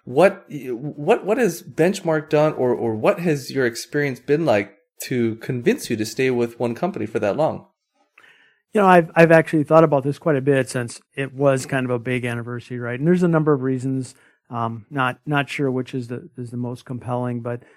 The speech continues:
Speaker 2: um, the ride from that technician position to director has been filled with ups and downs, but mostly up and to the right, as a past manager always led us. He's like, "Up and to the right, that's where we're
Speaker 1: Mm-hmm.
Speaker 2: going."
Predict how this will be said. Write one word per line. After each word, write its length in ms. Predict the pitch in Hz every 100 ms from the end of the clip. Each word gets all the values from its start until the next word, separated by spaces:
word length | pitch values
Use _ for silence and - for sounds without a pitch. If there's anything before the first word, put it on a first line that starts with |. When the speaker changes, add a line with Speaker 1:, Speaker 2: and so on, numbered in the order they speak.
| _ _ _ _ _ -
Speaker 2:
um, 200 | 143 143
the 100 | 151
ride 340 | 143 143 156
from 340 | 147 151 131 127
that 260 | 127 123
technician 480 | - 143 151 143 147
position 500 | 131 131 139 127 143
to 160 | 127 123
director 720 | 117 135 139 147 139 139 131 -
has 220 | 143 131
been 220 | 131 139
filled 280 | 127 175 185
with 180 | 151 -
ups 220 | 151 -
and 140 | 151 135
downs, 600 | 123 117 156 220 - - _ -
but 300 | 139 131 143
mostly 640 | 156 196 208 208 208 190 _ _ _ -
up 260 | 180 -
and 180 | 202 180
to 100 | -
the 100 | 170
right, 380 | 143 143 123 - -
as 160 | 139 131
a 40 |
past 360 | 127 147 135 -
manager 540 | 139 135 127 123 127
always 320 | 131 135 127
led 240 | 135 135 123
us. 180 | 117
He's 160 | 135 120
like, 180 | 120 120
"Up 200 | 151 -
and 140 | 202 165
to 100 | 196
the 100 | 180
right, 280 | 165 139
that's 280 | 120 135 -
where 120 | 156
we're 100 | 147
Speaker 1:
Mm-hmm. 60 | 143
Speaker 2:
going." 280 | 139 117